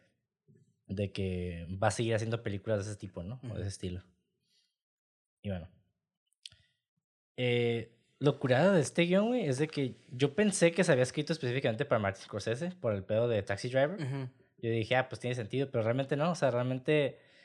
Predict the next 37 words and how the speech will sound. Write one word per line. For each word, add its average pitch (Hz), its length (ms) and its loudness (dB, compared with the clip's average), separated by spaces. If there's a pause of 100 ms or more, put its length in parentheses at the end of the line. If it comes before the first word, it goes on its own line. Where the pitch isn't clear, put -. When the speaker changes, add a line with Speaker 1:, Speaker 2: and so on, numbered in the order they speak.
(200)
Speaker 1:
la, 107 440 4
el 113 220 -2
guión 117 220 -2
se 156 80 -4
escribió 110 340 -2
en 120 60 0
la, 127 100 4
en 110 100 -4
los 104 80 -4
sesentas, 151 440 -2
güey. 127 100 -10 (500)
Speaker 2:
Oh, 151 380 -4
ok. - 100 -12 (520)
Speaker 1:
Ajá. 107 280 -2 (320)
Paul 117 160 0
Zimmerman, 143 380 0
el 123 60 0
vato, 117 400 2
se 123 100 -2
dedicaba 110 300 0
nada 123 100 -2
más 123 120 -6
como 143 100 -4
a - 20 -4
escribir. 143 440 -6 (600)
Y 120 360 0
el 117 200 2
vato 117 260 2
cuando 131 260 0
hizo 113 200 -2
este 147 220 0
guión 180 400 4
pensó 120 480 0
en, 127 200 0
en 104 420 -4 (220)
Dick 120 260 -6
Cavett 123 360 2